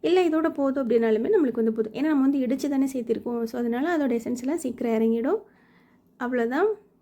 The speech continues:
உங்க வீட்ல குட்டீஸுங்க இருக்காங்க, ஒரு ஃபோர் இயர்ஸ், ஃபைவ் இயர்ஸுக்குலாம் இருக்காங்க அப்படின்னா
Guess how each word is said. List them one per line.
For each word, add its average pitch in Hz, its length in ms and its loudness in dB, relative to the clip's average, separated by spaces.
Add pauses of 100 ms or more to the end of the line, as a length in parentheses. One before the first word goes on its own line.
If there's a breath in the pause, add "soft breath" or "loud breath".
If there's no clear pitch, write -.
(120)
உங்க 330 260 2
வீட்ல 330 220 -2
குட்டீஸுங்க 277 440 -4
இருக்காங்க, 233 580 -2
ஒரு 240 160 0 (100)
ஃபோர் 247 240 0
இயர்ஸ், 240 300 0
ஃபைவ் 247 240 -4
இயர்ஸுக்குலாம் 247 400 -2
இருக்காங்க 240 400 -4
அப்படின்னா 240 360 -2